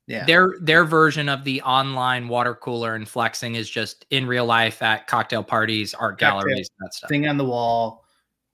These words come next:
Speaker 1: that costs two hundred grand. It's a whatever thing I wouldn't know, right? You might end up in the Jackson Pollock section of the art museum here. You know what I mean? Like, that shit makes no sense to me,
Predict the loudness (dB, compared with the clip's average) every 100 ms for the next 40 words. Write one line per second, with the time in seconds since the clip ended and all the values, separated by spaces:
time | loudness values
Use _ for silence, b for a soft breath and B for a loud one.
0 | _ -12 -6 -6 -6 -6 -4 -4 -4 -4
1 | -4 -4 -6 -6 -10 -10 -6 -4 -4 -6
2 | -10 -12 _ -20 _ _ _ _ _ -12
3 | -4 -2 0 -2 -2 -4 -6 -4 -4 -6
4 | -8 _ _ _ _ _ _ -12 -10 -10
5 | -10 -4 -4 -2 0 2 0 0 0 -2
6 | -4 b b 0 0 -2 -4 -2 -2 -2
7 | -2 -2 -4 -4 -2 -2 -2 -2 -2 -4
8 | -6 -6 -6 -6 -6 -6 -4 -4 -4 -4
9 | -6 -6 -8 -12 -14 _ _ b b -8
10 | -2 0 0 -2 -4 -4 -4 -4 -4 -4
11 | -4 -2 -4 -8